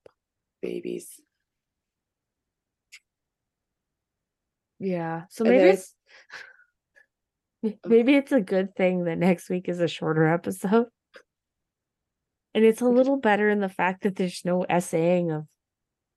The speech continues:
Speaker 2: children.
Speaker 1: Yes. Oh, right.
Speaker 2: Yeah.
Speaker 1: Trigger warning at the beginning.
Speaker 2: Yeah.
Speaker 1: And in the middle and at the end.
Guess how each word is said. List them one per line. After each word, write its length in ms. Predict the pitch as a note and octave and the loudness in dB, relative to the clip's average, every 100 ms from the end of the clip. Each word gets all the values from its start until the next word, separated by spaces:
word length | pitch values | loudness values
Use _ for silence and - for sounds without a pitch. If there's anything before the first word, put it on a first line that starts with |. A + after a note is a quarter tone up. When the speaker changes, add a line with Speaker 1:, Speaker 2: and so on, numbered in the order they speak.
| _ _ _ _ _ _ - | _ _ _ _ _ _ -20
Speaker 2:
children. 600 | - D#3+ E3+ F#3 F#3 F#3+ - - - - | -10 -6 -4 -4 -4 -6 -14 -20 -20 -6
Speaker 1:
Yes. 380 | G3 - - - - | -6 -6 -12 -8 2
Oh, 140 | F#3 | 4
right. 360 | F3 E3+ - - - _ _ _ _ _ _ | 4 -2 -6 -16 -20 _ _ _ _ _ _
Speaker 2:
Yeah. 120 | G3+ E3 | -14 -12
Speaker 1:
Trigger 200 | E3+ E3 | -12 -12
warning 360 | D#3+ D#3+ E3 | -10 -10 -12
at 80 | D#3+ - | -14 -16
the 80 | - | -16
beginning. 460 | D#3 D#3 D3 D2+ - _ _ _ _ _ _ _ _ _ _ _ | -14 -14 -14 -16 -20 _ _ _ _ _ _ _ _ _ _ _
Speaker 2:
Yeah. 1300 | A5 _ _ _ _ - - _ _ _ _ - F3 | _ _ _ _ _ -20 -20 _ _ _ _ -10 -6
Speaker 1:
And 140 | F3 | -6
in 80 | E3+ | -4
the 80 | F3 | 0
middle 280 | F3 F3+ | 2 2
and 220 | E3+ E3 E3 | 0 -4 -10
at 100 | D#3 | -8
the 140 | E3 E3 | -6 -6
end. 180 | - | -8